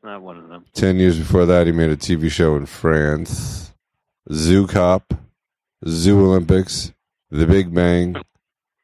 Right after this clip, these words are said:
Speaker 2: Shame of the Jungle, and Cartoon Circus.
Speaker 1: Huh.
Speaker 2: I don't know which is
Speaker 1: Well,
Speaker 2: more
Speaker 1: Shame of the
Speaker 2: boring.
Speaker 1: Jungle. Right, I think that's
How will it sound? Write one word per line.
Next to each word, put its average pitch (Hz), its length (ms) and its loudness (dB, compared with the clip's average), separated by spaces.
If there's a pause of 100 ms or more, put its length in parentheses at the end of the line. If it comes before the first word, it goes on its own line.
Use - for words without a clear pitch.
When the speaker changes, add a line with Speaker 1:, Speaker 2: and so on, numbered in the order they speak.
(260)
Speaker 2:
Shame 101 300 2
of 98 60 4
the 90 60 2
Jungle, 85 540 0 (680)
and - 120 -16
Cartoon 85 440 0
Circus. - 680 -4 (1300)
Speaker 1:
Huh. 90 300 -4 (340)
Speaker 2:
I - 60 -6
don't 76 200 2
know 69 140 2
which 69 180 0
is 67 120 -2
Speaker 1:
Well, 76 100 2
Speaker 2:
more 71 100 2
Speaker 1:
Shame 69 120 0
of 69 60 -6
the 69 60 2
Speaker 2:
boring. 69 160 0
Speaker 1:
Jungle. 107 220 -6 (320)
Right, 90 180 -2
I 80 100 -6
think 90 160 -14
that's 95 160 -8